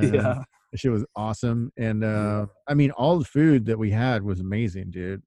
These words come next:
Speaker 2: and, uh,
Speaker 1: Yeah, it's, it's, uh, I, I felt bad at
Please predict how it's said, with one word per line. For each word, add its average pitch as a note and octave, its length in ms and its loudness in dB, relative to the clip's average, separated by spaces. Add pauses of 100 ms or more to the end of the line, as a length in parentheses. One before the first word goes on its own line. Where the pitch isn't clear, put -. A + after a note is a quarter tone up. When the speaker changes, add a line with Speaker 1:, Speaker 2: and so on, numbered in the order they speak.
Speaker 2:
and, G#2+ 240 -4
uh, G#2 200 -2
Speaker 1:
Yeah, G#2+ 380 2
it's, - 360 -6 (120)
it's, A2 240 -4
uh, A2 280 0 (120)
I, A#2+ 160 0 (220)
I C#3+ 40 -8
felt C3 320 -10 (140)
bad A#2 240 -8
at A#2 100 -12